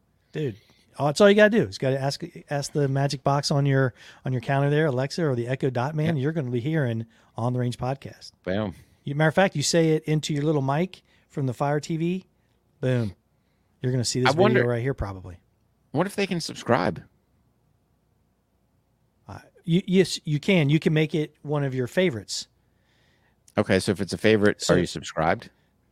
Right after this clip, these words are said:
Speaker 2: Will they get notifications
Speaker 1: I guess
Speaker 2: when we
Speaker 1: that's
Speaker 2: get
Speaker 1: the same thing
Speaker 2: episodes?
Speaker 1: as being s-, s-, you know, subscribed to, uh, YouTube or Facebook. You know, you hit your favorite or you put it, add it to your list. Every time something new comes up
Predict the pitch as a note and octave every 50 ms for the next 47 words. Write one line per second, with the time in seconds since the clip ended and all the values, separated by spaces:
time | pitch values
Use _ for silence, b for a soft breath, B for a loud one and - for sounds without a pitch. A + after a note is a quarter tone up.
0 | _ - F2+ F2+ G2+ F#2 F2 D#2 G2 - - F#2 F#2 E2+ D#2+ - - - F2 E2+
1 | - C#3 - E3+ F3 F3 E3+ F3+ E3 - - D#3 - - F3 E3 D#3 C#3+ D#3+ D#3
2 | D#3 D3+ C3 A#2+ C#3+ C#3+ C#3+ C#3 C3 - - D3+ C3 A2+ D#3 D3+ C3 B2+ A#2+ -
3 | C3 - - - C3 B2+ B2 A#2+ A2+ - - B2 A#2 A#2 A#2 A2+ A2+ G#2+ G#2+ G#2+
4 | A2 A#2+ A#2 - - B2+ A#2 G#2+ G#2+ - C3 C#3+ D3 - - G2 F#2+ - A2 G#2
5 | G#2+ G#2+ G#2+ G#2+ A2 B2 - A#2 G2+ - B2+ A#2 A#2 A#2 B2 C3 C3 C3 - -
6 | B2 A#2 A2 G#2+ G#2 - - C3 B2+ A#2 B2 B2 B2+ B2 A2+ - B2+ A#2+ A#2+ A2+
7 | A2+ B2 D3 C#3+ - - A2+ B2 B2+ A#2+ - C3+ B2+ A#2+ A#2 - - B2+ - B2
8 | A#2+ B2+ C3 B2 - C#3+ C3 C3 A#2+ A#2 B2+ C3 D3 -